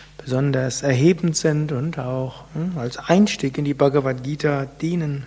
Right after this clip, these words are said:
können. Im neunzehnten Vers des zwölften Kapitels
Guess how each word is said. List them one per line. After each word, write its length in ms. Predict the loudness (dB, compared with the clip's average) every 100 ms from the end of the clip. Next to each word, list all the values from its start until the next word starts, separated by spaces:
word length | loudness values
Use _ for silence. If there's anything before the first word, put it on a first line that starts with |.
| 2
können. 320 | 4 4 2 -4 -14 -14 -14 -16 -20 -20 -20 -20 -20 -20 -20 -20 -20 -20 -20 -20 -20 -20 -20 -20 -20 -20 -20 -20 -10
Im 160 | -6 -6 -8 -20 -4
neunzehnten 640 | 6 8 8 4 -2 -2
Vers 380 | 2 4 4 2
des 120 | -4
zwölften 560 | -4 4 4 4 0 -4
Kapitels 760 | -2 4 4 4 0 0 -4